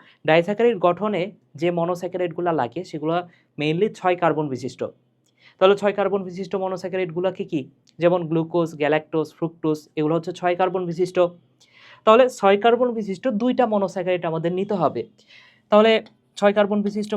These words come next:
মনোস্যাকারাইডগুলোর সংকেত কি? সি সিক্স এইচ টুয়েলভ ও সিক্স। এরকম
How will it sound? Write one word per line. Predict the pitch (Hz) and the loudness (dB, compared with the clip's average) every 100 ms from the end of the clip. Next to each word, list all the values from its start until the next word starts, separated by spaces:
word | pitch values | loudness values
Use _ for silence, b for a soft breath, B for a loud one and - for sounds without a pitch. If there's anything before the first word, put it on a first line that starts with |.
| 196 | -4
মনোস্যাকারাইডগুলোর | 190 196 190 196 185 196 185 | -4 -4 -4 -4 -2 -2 -2
সংকেত | 190 185 175 - | -6 -6 -8 -8
কি? | 131 - | -14 -10
সি | 180 175 | -12 -6
সিক্স | 202 208 - - - 165 | -6 -6 -12 -20 -6 -6
এইচ | 170 - | -6 -6
টুয়েলভ | 180 180 180 - - _ - | -4 -2 -4 -14 -20 _ -4
ও | 165 165 | -2 -2
সিক্স। | 175 170 - - _ _ _ _ _ _ - | -4 -6 -8 -20 _ _ _ _ _ _ 4
এরকম | 214 220 | 4 6